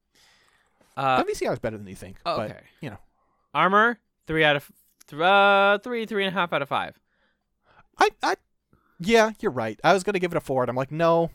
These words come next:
Speaker 2: there are
Speaker 1: No.
Speaker 2: some really amazing armors out there. Let's keep it at three."
Speaker 1: But Creature's
Speaker 2: But
Speaker 1: a four.
Speaker 2: yeah, I mean, this is a, this is a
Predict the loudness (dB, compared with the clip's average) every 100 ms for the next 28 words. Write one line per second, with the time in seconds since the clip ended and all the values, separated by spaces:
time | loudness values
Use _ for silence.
0 | _ -2 -2 -4 -6 -6 -6 -8 -10 -10
1 | -10 -8 -10 -8 -8 -6 -8 -12 -12 -14
2 | -14 -10 -4 -4 0 -2 0 -2 4 4
3 | 4 -2 -8 -14 _ _ _ _ _ _
4 | _ _ _ _ _ -8 -2 -2 -2 -4
5 | -6 -6 -6 -2 -2 -4 -8 -6